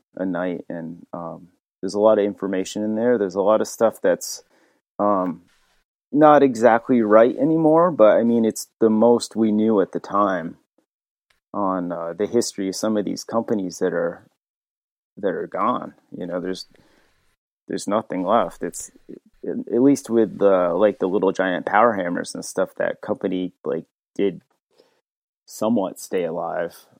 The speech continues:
Um, and you can, you can call them and, like, you know, you, like, when I got my Little Giant, I called them up and they, I read them the serial number and they said, "Okay, this hammer went from this shop to this shop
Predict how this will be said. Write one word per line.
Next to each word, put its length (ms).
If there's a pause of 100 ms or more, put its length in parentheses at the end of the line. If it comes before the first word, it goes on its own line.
(100)
Um, 500 (600)
and 180
you 80
can, 300
you 160
can 140
call 340
them 220
and, 180 (120)
like, 260
you 100
know, 80
you, 180 (140)
like, 220
when 100
I 100
got 200
my 280 (600)
Little 220
Giant, 380
I 100
called 320
them 180
up 240
and 100
they, 160 (260)
I 100
read 240
them 120
the 60
serial 420
number 320
and 140
they 80
said, 220
"Okay, 240
this 180
hammer 320
went 240
from 300 (560)
this 180
shop 440
to 100
this 180
shop 460